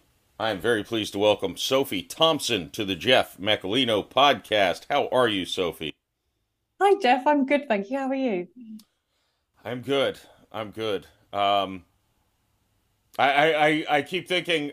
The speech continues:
Speaker 1: I, I don't need to mention my sunburn, but I do a, a, a screenshot, uh, for the social media of, yeah, I'm sunburned, so <laughs> I'm very red. <laughs> The, yeah, yeah, that's, that's living in Florida.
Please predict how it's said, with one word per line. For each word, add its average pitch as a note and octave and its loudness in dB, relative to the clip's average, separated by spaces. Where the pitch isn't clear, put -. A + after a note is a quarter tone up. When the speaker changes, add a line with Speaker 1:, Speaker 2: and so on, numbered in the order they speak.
Speaker 1:
I, C#3 2
I C#3+ 4
don't E3+ -2
need E3 -4
to D3 0
mention D3+ -4
my C3+ 0
sunburn, C3 -4
but A#2 2
I A2+ 2
do C3+ -6
a, A#2 -4
a, A2+ -4
a A#2+ -8
screenshot, B2+ -4
uh, G2+ 0
for G#2+ -8
the G2+ -4
social A#2 -8
media A2 -4
of, F#2 -8
yeah, A#2+ 2
I'm A#2+ -2
sunburned, A#2 -6
so D3 -4
<laughs> - -18
I'm - -8
very F4 0
red. F4+ 0
<laughs> C#4 -4
The, D#3+ -4
yeah, G#2+ 0
yeah, F2+ -6
that's, A#2+ -6
that's C#3+ -6
living C3+ -6
in A2 -10
Florida. F#2 -6